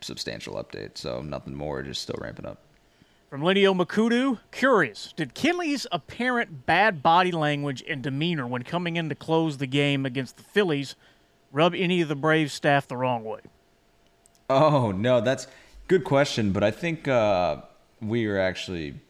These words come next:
Speaker 1: I, I think he, he was more, that wasn't about having to come in the game. I think he's just more miffed with, uh, the umpires and how he gets checked upon coming into the game. So he says, "Hey, if you're gonna take my time there, um, I'm gonna take my time getting to the mound." So no, I don't really think there was anything to that. It wasn't about the Braves.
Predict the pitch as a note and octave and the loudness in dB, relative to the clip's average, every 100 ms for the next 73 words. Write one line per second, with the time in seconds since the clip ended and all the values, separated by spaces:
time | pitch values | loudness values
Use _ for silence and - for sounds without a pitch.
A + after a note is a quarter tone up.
0 | _ _ - E2 F2 - D3 - B2 G#2+ | _ _ -4 -2 -2 -2 -4 0 0 2
1 | C3 C#3 A2 A2+ A2+ A2 G#2 F#2+ - - | 4 4 2 2 2 2 2 -2 -8 -20
2 | _ - B2+ C3+ D3 C3 B2 F2 A2 G2+ | _ 0 2 4 4 2 0 -2 2 2
3 | G2+ G#2 F#2+ - G#2 F#2+ F2+ - G2 F#2+ | 2 0 -2 0 0 0 -2 -2 0 0
4 | F2+ F2+ - G2+ - G2 F#2+ F2+ G2+ F#2 | 0 0 -2 -4 -2 -2 -4 -4 -2 0
5 | F2+ F#2 F2+ - F#2 F#2 E2 - E2 D#2+ | 0 0 -2 -4 -6 -4 -4 -4 -2 0
6 | D2+ C#2+ - - F2+ E2 F2 D#2+ D2+ D#2+ | 0 -2 -6 -6 -4 -4 -4 -4 -2 -4
7 | E2+ C#2+ D#2+ D#2+ D#2 - - - C#2+ - | -6 -8 -8 -6 -8 -10 -8 -4 -4 -6
8 | D2+ - E2+ D#2 D#2 D#2+ C#2+ C#2+ E2 D#2+ | -10 -6 -6 -6 -8 -8 -8 -10 -10 -8
9 | E2 D2+ E2 F2 F#2 - D#2 G2 E2 D#2 | -8 -8 -8 -6 -6 -4 -4 -2 -2 -4
10 | F2+ F2 D#2+ E2+ - D#2+ D#2 E2+ D#2 D2 | -4 -6 -4 -4 -4 -6 -4 -4 -6 -6
11 | E2 E2 D2+ D2+ - D#2+ D2+ C#2+ D#2+ D#2 | -4 -2 -4 -6 -6 -6 -6 -8 -10 -10
12 | D2+ - A#1+ B1 A#1 B1+ A#1 A#1 A1+ A1+ | -10 -8 -8 -10 -10 -12 -12 -12 -12 -10
13 | B1 B1+ C2+ B1+ D#2+ F#2 D2 C2+ C#2+ - | -10 -10 -10 -6 -4 -2 -4 -6 -8 -10
14 | A#1+ - C#3+ - B2+ - C2+ - A2+ C3 | -10 -8 -8 -8 -8 -8 -6 0 4 4
15 | B2 B2+ A#2 A#2 A2 G2 F#2+ G#2+ G#2+ | 6 4 6 6 4 2 4 4 2